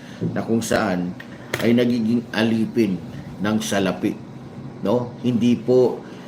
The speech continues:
nagiging judge para sa katarungan, kundi nagiging judge para sa mga politikong takot na makita ang katotohanan, takot na mabuking,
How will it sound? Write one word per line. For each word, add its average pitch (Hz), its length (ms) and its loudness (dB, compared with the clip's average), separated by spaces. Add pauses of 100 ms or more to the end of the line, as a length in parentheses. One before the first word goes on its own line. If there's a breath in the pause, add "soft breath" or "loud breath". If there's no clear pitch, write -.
(120 loud breath)
nagiging 107 560 2
judge 98 480 2
para 104 240 0
sa 98 160 -4
katarungan, 92 800 -2
kundi 113 320 4
nagiging 107 640 2
judge - 480 -2
para 98 240 0
sa 101 160 -4
mga 98 480 -2
politikong 98 720 -2 (640 loud breath)
takot 127 400 2
na 110 80 0
makita 107 880 -2
ang 101 160 -6
katotohanan, 95 960 -4
takot 120 400 -2
na 113 80 0
mabuking, 101 560 0